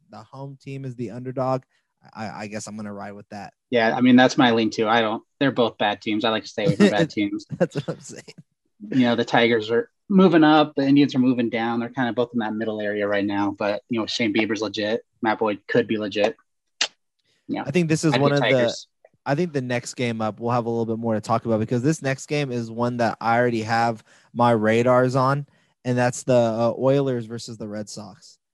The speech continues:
Speaker 1: I think this is probably could be the game of the day, and it's already that early on. Uh, I ha-, I personally think the Oilers win at plus one forty-two. I think that they, they're more than capable of beating the Red Sox here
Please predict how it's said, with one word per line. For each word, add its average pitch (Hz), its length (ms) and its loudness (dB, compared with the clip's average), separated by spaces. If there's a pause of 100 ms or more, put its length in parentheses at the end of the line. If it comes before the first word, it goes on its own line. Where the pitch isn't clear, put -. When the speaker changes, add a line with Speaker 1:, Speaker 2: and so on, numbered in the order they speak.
(100)
Speaker 1:
I 123 80 -4
think 156 160 -4
this 143 120 -8
is 139 140 -12
probably 139 320 -4
could 135 160 -8
be 139 100 -4
the 117 120 -8
game 117 260 -12
of 120 60 -16
the 113 100 -12
day, 113 380 -6
and 120 100 -12
it's - 180 -16
already 123 340 -8
that 117 260 -8
early 120 340 -8
on. 113 340 -8 (460)
Uh, 120 380 -6 (120)
I 131 180 -2
ha-, - 240 -4
I 160 200 0
personally 175 560 -4
think 160 220 -8
the 143 80 -2
Oilers 135 440 -2
win 120 320 -14
at 107 200 -20
plus - 240 -16
one 113 140 -16
forty-two. 110 580 -14 (800)
I 131 60 -4
think 139 160 -6
that 139 140 -2
they, 127 220 -4
they're 127 280 -4
more 135 560 2
than 131 140 0
capable 127 480 -2
of 113 100 -6
beating 123 240 -6
the 117 100 -6
Red 113 220 -4
Sox 120 380 2
here 127 360 2